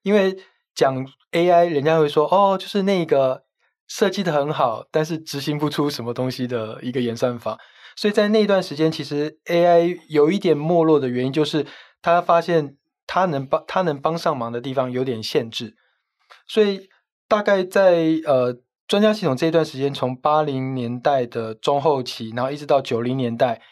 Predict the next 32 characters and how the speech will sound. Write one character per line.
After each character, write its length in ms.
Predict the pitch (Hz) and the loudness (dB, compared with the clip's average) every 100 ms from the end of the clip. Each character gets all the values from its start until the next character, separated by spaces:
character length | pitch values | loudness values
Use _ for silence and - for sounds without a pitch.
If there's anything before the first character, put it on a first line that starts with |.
| _ _ - | _ _ -2
那 180 | 208 190 | 2 0
真 340 | - - 202 | -2 -2 0
正 320 | 202 185 156 | 2 0 -2
说 300 | 156 - 165 | -8 0 2
到 200 | 165 160 151 - | 4 4 2 0
A 160 | 170 | 0
I 180 | 175 170 | 2 2
能 380 | 156 135 127 135 | -2 -4 -6 -8
比 160 | - | -6
较 460 | 123 156 156 160 160 - | 0 2 4 4 0 -6
明 240 | 151 147 170 | -8 -4 -4
显 220 | 151 120 | -4 -4
的， 100 | 113 | -6
可 140 | - | -8
能 100 | 120 | -8
就 140 | 123 139 | -4 -2
是 320 | 147 135 135 | -2 -4 -4
下 280 | - 151 127 | 0 0 0
赢 140 | 120 | -6
西 140 | - | -6
洋 160 | 135 127 | -4 -4
棋 160 | 120 120 | -6 -8
棋 240 | - 113 | -10 -10
王， 220 | 107 104 - _ _ - | -10 -14 -18 _ _ -6
这 200 | 135 127 | -2 2
在 140 | 135 | 0
一 120 | 131 | -2
九 160 | 143 135 | -4 -4
九 160 | 123 117 | -4 -8
七 200 | - 139 | -6 -6
年 200 | 120 117 | -6 -6
的 260 | 120 110 | -8 -8